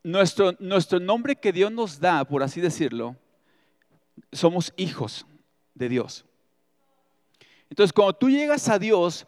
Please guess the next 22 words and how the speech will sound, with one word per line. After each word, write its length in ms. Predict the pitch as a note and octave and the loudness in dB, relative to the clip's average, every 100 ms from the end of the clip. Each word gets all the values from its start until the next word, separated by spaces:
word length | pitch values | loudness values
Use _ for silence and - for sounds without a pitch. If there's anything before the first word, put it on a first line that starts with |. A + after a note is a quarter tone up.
| _ - | _ -8
inmediatamente, 760 | F3+ F#3 A3+ C#4 A#3+ A#3+ A#3+ | -2 0 2 0 -4 -4 0
aunque 220 | A#3+ - | 0 2
tu 140 | F#3+ F3+ | 0 0
nombre 280 | F#3+ A#3+ B3 | 0 0 -2
esté 220 | - A#3 | 0 -2
feo, 340 | - G#3 E3 | 2 4 4
no 120 | F3 | 2
te 140 | G#3 A#3 | -2 0
guste, 520 | F#3+ D#3+ - F3 G3+ _ _ _ _ _ | 2 0 0 -4 -4 _ _ _ _ _
Dios 220 | C3+ F3+ F#3+ | 4 4 4
te 140 | A3 | 2
da 320 | F#3+ G3+ G#3+ _ _ _ _ | 2 0 -2 _ _ _ _
un 180 | F#3 G3+ | -12 -6
nombre, 420 | G#3 G#3 D#3+ B2+ _ _ _ _ _ _ _ _ _ _ _ _ _ | -4 -2 -6 -6 _ _ _ _ _ _ _ _ _ _ _ _ _
ser 240 | - D3 C#3+ | -8 -4 -2
hijo 200 | D3 D#3+ | -2 -6
de 100 | C3 | -4
Dios. 180 | C3 C#3 | -4 -2
Ya 80 | F#3 | -2
te 120 | G3 | 2
dio 120 | G3 | 0
propósito. 760 | - F3+ - F3+ - C#3+ - | 2 -2 0 -2 -2 -14 -18